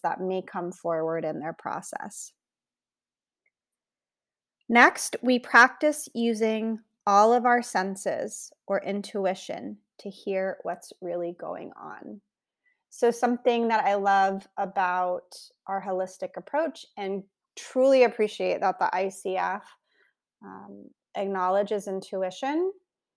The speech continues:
Um, we're, we're very aligned here with the I C F in many of our holistic viewpoints, um, and that's why we subscribe to the I C F, because we think it, the I C F has created some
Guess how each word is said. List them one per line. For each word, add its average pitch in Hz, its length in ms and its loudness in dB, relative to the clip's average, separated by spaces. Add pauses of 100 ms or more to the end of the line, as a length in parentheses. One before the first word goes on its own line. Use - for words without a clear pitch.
(320)
Um, 185 440 -16 (480)
we're, 202 260 6
we're 202 160 10
very 208 320 12
aligned 180 540 6
here 147 400 -2
with 185 180 -2
the 170 100 0
I 170 200 0
C 175 260 -4
F - 340 -4 (100)
in 190 280 -2
many 185 460 0
of 180 260 0
our 180 420 0
holistic 180 680 -2
viewpoints, 240 1000 -2 (120)
um, - 260 -10
and 185 140 -4
that's 180 260 -4
why 175 480 2
we 175 520 -2 (140)
subscribe 294 520 2
to - 100 -14
the - 100 -2
I - 120 2
C - 240 -4
F, - 180 -2 (260)
because 190 360 -6
we 180 140 -4
think 175 320 -10
it, - 180 -4 (440)
the 170 160 -2
I 180 140 2
C 185 240 -2
F 175 200 0
has 180 200 -8
created 175 420 -2
some 165 440 -8